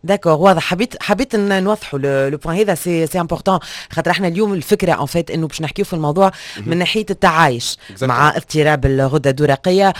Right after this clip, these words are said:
Speaker 1: اكثر منه علاج، آه، للناس اللي بوتيتر تقول لك علاش مش باش نحكيو على لو تريتمون وعلى وقتاش نلجؤوا للجراحه وغيره. احنا فريمون اليوم باش نحكيو على لاسبي اللي يهم التعايش مع المرض هذا. حكيت انت دكتور رضوان غربي وقلت انه برشا ناس عندهم مشكل التيرويد. التيرويد الحقيقه معناها،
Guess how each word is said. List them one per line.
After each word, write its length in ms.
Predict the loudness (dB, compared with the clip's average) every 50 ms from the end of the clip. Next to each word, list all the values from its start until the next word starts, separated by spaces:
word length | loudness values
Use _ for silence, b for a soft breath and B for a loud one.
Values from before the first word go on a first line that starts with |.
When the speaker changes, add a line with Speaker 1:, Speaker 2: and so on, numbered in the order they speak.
| B B B
Speaker 1:
اكثر 220 | -4 -2 0 0
منه 240 | 2 2 2 2 2
علاج، 380 | 2 2 2 2 0 0 0
آه، 80 | 0 0
للناس 360 | 0 0 0 0 -2 -2 -2
اللي 120 | -6 -6 -6
بوتيتر 300 | -8 -6 -6 -6 -6 -8
تقول 220 | -6 -4 -4 -4
لك 120 | -4 -4
علاش 260 | -4 -4 -2 -4 -4 -8
مش 100 | -10 -10
باش 100 | -8 -10
نحكيو 280 | -10 -6 -2 -2 0
على 240 | 0 2 2 2 2
لو 100 | 0 0
تريتمون 580 | -4 -4 -6 -6 -8 -8 -8 -6 -4 -4 -6 -6 B B B B B
وعلى 280 | 0 2 4 4 4
وقتاش 340 | 4 4 2 2 -2 -2 2
نلجؤوا 320 | 0 0 0 0 -4 -6 -6
للجراحه 540 | -8 -6 -6 -6 -4 -4 -4 -4 -4 -6
وغيره. 280 | -6 -4 -2 -2 -2 -2 B B B B -6
احنا 180 | -4 -4 -2
فريمون 300 | -2 -2 -2 0 0 0
اليوم 240 | 0 2 0 0 0 -4
باش 160 | -8 -12 -10 -10
نحكيو 240 | -10 -4 -2 0
على 180 | 0 0 0 -2
لاسبي 280 | -2 -4 -4 -4 -4 -4
اللي 140 | -2 0
يهم 160 | 2 2 2 0 B B B B B
التعايش 500 | -8 -2 -2 2 2 4 2 2 0 -2
مع 80 | -4 -4
المرض 280 | -4 -4 -4 -4 -4
هذا. 240 | -4 -4 -2 -2 -4 -4 B B B B B B
حكيت 280 | -14 -8 -8 -4 -2 -2
انت 160 | -2 -2 0
دكتور 600 | -2 -2 0 4 4 4 4 4 4 2 2 2
رضوان 240 | 0 -2 -2 -2 0
غربي 240 | 0 -2 -2 -2
وقلت 300 | -4 -4 -4 -6 -6 -4
انه 220 | -4 0 0 0 0
برشا 480 | -2 0 2 2 2 2 -2 -4 -4
ناس 240 | -4 -4 -4 -6 -6
عندهم 240 | -8 -6 -6 -4 -4
مشكل 280 | -4 -6 -6 -6 -8 -8
التيرويد. 480 | -6 -8 -6 -4 -2 0 0 -2 -2 B B B B B B
التيرويد 360 | -6 -4 -2 -2 -2 0 0
الحقيقه 340 | -2 -2 -2 -6 -2 -2 -2
معناها، 420 | -2 -2 -2 -2 0 0 0 -2